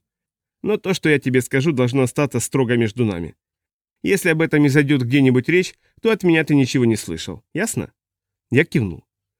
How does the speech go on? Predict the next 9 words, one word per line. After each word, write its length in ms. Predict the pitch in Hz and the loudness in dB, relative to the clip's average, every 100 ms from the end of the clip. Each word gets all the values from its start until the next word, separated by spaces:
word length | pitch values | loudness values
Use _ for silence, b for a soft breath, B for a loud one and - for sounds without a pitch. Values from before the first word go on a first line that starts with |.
| _ - | _ -6
«Мне 200 | 233 226 | -2 0
удалось 360 | 175 156 151 | 2 2 2
узнать 320 | 147 139 185 147 | 0 2 0 2
кое-что 400 | 127 123 - 135 | 2 0 0 -2
от 140 | 127 | 0
парня 320 | 185 160 120 | -2 0 0
по 120 | 107 | 0
имени 300 | 127 123 123 | 2 4 2
Аксилан, 600 | 123 123 - 151 147 92 | 2 -2 -4 -4 -2 -4